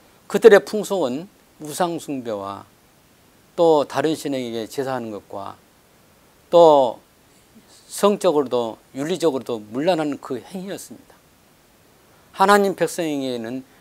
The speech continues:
용납될 수 없는 것이었습니다. 오늘은, 예, 이 이삭에게 하나님께서 하신 일을 좀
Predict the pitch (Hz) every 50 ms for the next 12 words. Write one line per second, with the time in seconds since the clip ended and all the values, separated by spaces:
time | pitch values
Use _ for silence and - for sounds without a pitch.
0 | _ - 139 135 147 165 170 170 160 165 - 139 135 - 139 117 113 110 104 104
1 | 98 - - 101 - - - _ _ _ - - _ _ - - _ - - -
2 | - _ _ _ _ - - _ _ _ _ _ _ _ _ - _ _ _ _
3 | _ _ _ _ _ _ _ _ _ _ - - - - - - _ - - _
4 | _ _ _ - 160 170 202 208 175 143 117 113 139 175 180 - _ _ _ _
5 | _ _ _ _ _ _ _ _ _ _ _ _ _ _ 101 101 98 95 95 95
6 | 104 127 127 127 127 131 127 120 113 110 110 113 - - - 131 - - 170 160
7 | 151 139 147 139 120 135 147 151 151 131 - 170 175 170 165 160 151 139 - 135
8 | 123 - 160 135 - - 170 - - 160 143 135 127 123 127 113 123 117 110 110
9 | 101